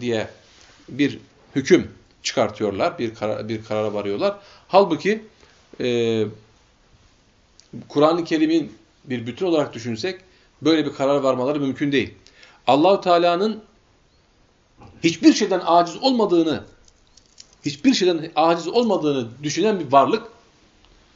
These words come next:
böyle bir saplantıya düşemez. Allah-u Teala'ya acziyet yapıştırılamaz.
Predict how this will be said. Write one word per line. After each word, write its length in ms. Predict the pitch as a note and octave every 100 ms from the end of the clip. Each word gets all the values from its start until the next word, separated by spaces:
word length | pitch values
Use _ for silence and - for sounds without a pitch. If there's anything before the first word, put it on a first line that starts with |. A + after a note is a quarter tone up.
| C#3+
böyle 260 | G3 F3+
bir 60 | D#3
saplantıya 520 | - E3 D#3+ D3 F#3+
düşemez. 420 | D3 C#3+ F#2+ - - _ _ _ _ _ _ _ -
Allah-u 440 | - F#3 G#3+ G3
Teala'ya 580 | G3 F#3+ E3+ E3 D3+ C#3+
acziyet 600 | F#3 D#3+ D3+ G3 A3 D#3+
yapıştırılamaz. 840 | E3 E3 - D#3 F3+ D#3 - -